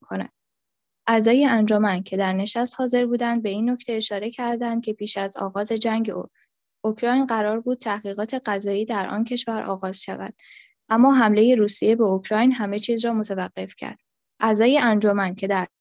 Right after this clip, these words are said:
این نشست شرکت کردند، همچنین به آزار سیستماتیک خانواده‌های قربانیان در ایران از سوی حکومت جمهوری اسلامی ایران اشاره کردند.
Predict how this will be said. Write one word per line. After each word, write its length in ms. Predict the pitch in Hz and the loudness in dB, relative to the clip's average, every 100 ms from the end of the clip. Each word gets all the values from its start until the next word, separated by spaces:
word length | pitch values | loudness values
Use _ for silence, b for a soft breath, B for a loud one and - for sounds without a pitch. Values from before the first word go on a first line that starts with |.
| _ _ | _ _
این 220 | - 233 247 | 0 4 4
نشست 280 | 233 240 | 2 -2
شرکت 360 | - 240 240 220 | -4 -4 -4 -6
کردند، 400 | - 226 220 220 B B B B | -6 -4 -2 -4 B B B B
همچنین 480 | - 254 262 285 285 | -2 0 2 4 4
به 80 | 247 | 4
آزار 380 | 202 202 208 247 | 0 -2 -2 -2
سیستماتیک 680 | - 220 - 190 185 220 247 | -4 -8 -6 -6 -6 -6 -6
خانواده‌های 760 | - 196 190 180 196 214 240 - | -6 -6 -4 -6 -4 0 0 0
قربانیان 640 | 190 185 185 180 190 226 | -2 -2 -4 -4 -2 0
در 240 | 247 240 240 | 0 -2 -2
ایران 400 | 220 220 220 220 B B B B _ | -2 0 -2 -2 B B B B _
از 140 | 220 214 | -4 0
سوی 240 | 247 254 | 2 4
حکومت 500 | 277 220 208 196 214 | 4 2 0 -2 0
جمهوری 540 | 233 202 208 190 202 226 | 0 0 -2 -2 -2 -2
اسلامی 380 | 220 185 185 | -6 -6 -4
ایران 420 | 202 202 208 185 185 | -4 -2 -2 -2 -4
اشاره 360 | 190 180 180 | -4 -4 -6
کردند. 500 | 185 185 190 - 196 | -8 -8 -8 -8 -8